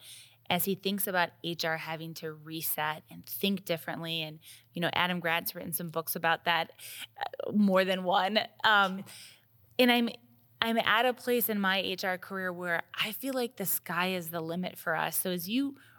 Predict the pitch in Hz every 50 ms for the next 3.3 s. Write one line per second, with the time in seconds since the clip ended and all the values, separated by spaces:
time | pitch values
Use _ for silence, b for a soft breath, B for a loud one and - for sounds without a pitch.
0 | B - 196 208 196 196 214 220 202 - - 202 202 196 180 185 180 175 165 -
1 | - 180 175 180 175 180 170 170 165 165 165 170 160 160 160 160 - 175 170 165
2 | 160 165 165 165 - 170 170 175 180 190 185 185 175 175 165 - - - 175 170
3 | 165 165 156 156 160